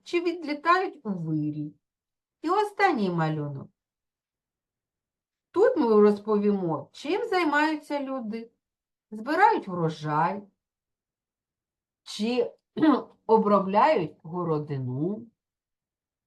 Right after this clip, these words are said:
Можливо, вони збирають гриби та консервують овочі і фрукти,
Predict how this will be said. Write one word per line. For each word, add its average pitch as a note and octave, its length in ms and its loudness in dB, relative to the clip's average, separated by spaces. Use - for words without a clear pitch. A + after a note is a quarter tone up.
Можливо, B3+ 540 0
вони B3 280 2
збирають A#3 640 2
гриби A#3 640 -2
та F#3+ 120 -4
консервують G#3 1000 -2
овочі G#3 580 2
і D3+ 60 -4
фрукти, G#3 840 -8